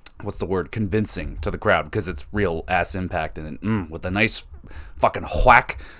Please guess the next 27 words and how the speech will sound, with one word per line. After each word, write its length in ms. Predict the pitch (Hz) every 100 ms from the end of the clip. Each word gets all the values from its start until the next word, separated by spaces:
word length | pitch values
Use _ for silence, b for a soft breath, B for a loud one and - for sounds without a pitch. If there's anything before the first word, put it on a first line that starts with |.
| B
like 180 | 98 85
Walter 460 | 104 107 127 123
and 120 | 117
stuff. 320 | 120 139 131 -
Mm, 240 | 139 110 -
so 280 | - - 76
good. 320 | 73 78 73 B B B
So 200 | B 110
I'm 100 | 104
gonna 140 | 123 127
be 80 | 127
doing 260 | 131 123
that. 260 | 110 104 104
So 320 | - 90 90
these 220 | 92 120
are 40 | 120
the 60 |
kind 220 | 120 120
of 80 | 107
notes 280 | 104 101 -
that 120 | 101
I'm 140 | 95 92
gonna 160 | 92
be 80 | 92
taking, 420 | - 98 82 95 - B B B
uh, 480 | 90 87 85 85 82
f-, 320 | - -